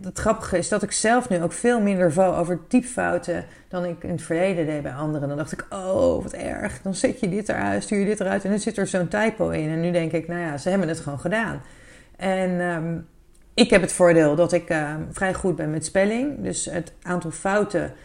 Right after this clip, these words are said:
in mijn inspiratieboost, onder andere in mijn blogs en dergelijke, zal meevallen. Maar ze zullen er vast eens tussen zitten. En vroeger zou ik daar bij wijze van spreken wakker van hebben gelegen.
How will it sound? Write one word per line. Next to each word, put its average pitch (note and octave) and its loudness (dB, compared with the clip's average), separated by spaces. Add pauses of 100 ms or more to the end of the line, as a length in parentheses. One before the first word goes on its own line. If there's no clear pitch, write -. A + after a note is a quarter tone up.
(260)
in F3+ -2
mijn E3 -2
inspiratieboost, E3+ -2
onder E3 -4
andere D#3 -4
in E3 -6
mijn D#3 -4
blogs F3 2
en D#3+ -6
dergelijke, D#3+ -4
zal E3 4
meevallen. G3+ -2 (320)
Maar A3+ -4
ze A3 -2
zullen B3 2
er G3+ -2
vast A3 -6
eens F3+ -8
tussen A#3 -2
zitten. D#3 -4 (120)
En F#3 -8
vroeger C4 0
zou F#3 0
ik F3+ -6
daar E3+ -4
bij D#3 -6
wijze F3 -4
van - -14
spreken D#3+ -4
wakker B3+ -2
van E3+ -8
hebben D#3 -4
gelegen. D3 -4